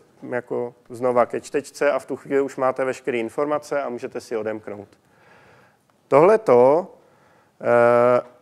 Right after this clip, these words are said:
<clears throat> zní poměrně komplikovaně, ale flipper vám to hezky v menu nakreslí. Řekne vám: „Hele, tohleto je karta, která vyžaduje heslo, mám s tím něco dělat?“ Vy řeknete: „OK, no tak mě přilož ještě jednou.“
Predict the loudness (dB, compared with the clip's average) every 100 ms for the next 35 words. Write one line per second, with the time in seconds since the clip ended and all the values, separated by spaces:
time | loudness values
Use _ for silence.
0 | _ 0 2 2 4 4 4 2 2 2
1 | 2 2 0 0 0 4 4 4 4 4
2 | 4 4 2 0 2 4 4 4 2 2
3 | 0 -2 0 2 2 2 2 0 -2 -6
4 | -6 -6 -2 2 4 6 4 0 0 2
5 | 2 2 0 0 2 0 2 0 0 -2
6 | 0 4 4 4 -2 0 2 2 0 -2
7 | 2 2 -2 -10 _ _ 0 0 0 -2
8 | 0 0 0 0 4 4 4 0 -2 -2
9 | -2 -2 0 0 2 2 2 -2 0 -2
10 | 0 2 2 0 -4 -2 0 2 2 2
11 | 2 0